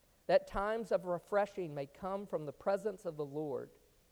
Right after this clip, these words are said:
and that he may send the Christ appointed for you, Jesus, whom heaven must receive until the time for restoring all the things about which God spoke by the mouth of his holy prophets long ago.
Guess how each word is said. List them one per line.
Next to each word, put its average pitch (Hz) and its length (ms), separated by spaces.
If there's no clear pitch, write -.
and 175 160
that 196 180
he 226 160
may 214 160
send 226 420
the 202 60
Christ 151 540
appointed 208 440
for 208 80
you, 196 160
Jesus, 139 560
whom 170 200
heaven 220 400
must 196 260
receive 156 520
until 147 260
the 156 80
time 190 420
for 165 140
restoring 156 720
all 175 240
the 202 100
things 123 580
about 147 340
which 147 260
God 160 320
spoke 147 460
by 143 160
the 143 100
mouth 143 460
of 147 60
his 139 160
holy 165 300
prophets - 580
long 139 280
ago. 123 360